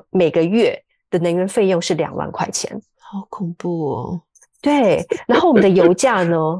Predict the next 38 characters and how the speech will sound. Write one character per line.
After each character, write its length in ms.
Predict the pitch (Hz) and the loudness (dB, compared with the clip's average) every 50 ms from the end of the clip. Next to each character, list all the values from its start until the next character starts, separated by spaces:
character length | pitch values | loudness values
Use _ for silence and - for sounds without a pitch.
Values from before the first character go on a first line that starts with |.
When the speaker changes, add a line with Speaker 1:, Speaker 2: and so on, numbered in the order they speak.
| - - 262 277 - | -6 -4 -4 -4 -2
Speaker 1:
<laughs> 440 | - 294 277 - - - - - - | -4 -4 -6 -6 -10 -12 -8 -2 0
我 80 | 226 | 2
们 100 | 220 247 247 | 4 4 4
油 120 | 240 247 | 4 4
价， 160 | 254 294 262 | 4 4 2
我 80 | - - | 2 2
不 80 | 190 | 2
知 60 | 233 311 | 2 2
道 60 | 311 | 0
台 140 | - 208 185 | 0 -2 -2
湾 140 | 165 180 180 | 0 0 0
加 200 | 185 208 185 190 | 0 0 0 0
满 180 | 196 156 143 | 0 -2 -2
是 80 | - - | -2 -2
要 100 | 160 160 | -2 -2
多 120 | 160 151 | -2 -2
少 120 | 143 - - | -2 -4 -4
钱， 160 | - - - | -4 -6 -6
九 160 | - - 160 | -2 -2 0
八 160 | - 170 170 180 | 0 0 0 0
五 180 | - 170 151 156 | 0 0 0 0
七 180 | 151 - - | 0 0 0
你 80 | 170 160 | 0 0
们 80 | 143 151 | -2 -2
加 120 | - 160 160 | -2 -2 -2
满 140 | 156 127 143 | -2 -2 -4
要 100 | 135 165 | -4 -4
多 120 | 160 156 | -4 -4
少 100 | - - | -6 -6
钱？ 140 | - - - - 190 - _ _ _ _ - - - - | -8 -10 -10 -10 -12 -14 _ _ _ _ -20 -20 -20 -12
Speaker 2:
大 120 | - 240 254 | -6 -2 0
概 40 | 247 | 0
一 100 | 233 214 | 0 0
千 220 | - - 196 196 | 2 2 2 2
多 180 | 185 165 160 160 | 4 2 2 2
吧， 40 | 160 | 0
Speaker 1:
台 80 | 156 | 0
湾。 240 | 120 82 65 - - | -2 -2 -4 -8 -10